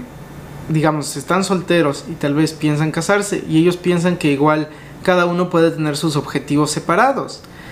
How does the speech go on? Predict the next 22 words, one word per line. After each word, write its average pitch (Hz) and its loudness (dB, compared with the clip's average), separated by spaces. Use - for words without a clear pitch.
Y 156 2
bueno, 214 2
sí - 0
se 208 4
puede, 233 4
porque 180 2
cada 202 4
uno 196 2
es 165 -4
libre 185 4
de 156 2
llevar 139 2
su 156 -4
relación 139 -2
como 135 -4
quiera, 160 0
pero 214 4
nosotros 180 2
nos 208 6
hemos 202 2
dado 175 2
cuenta 170 2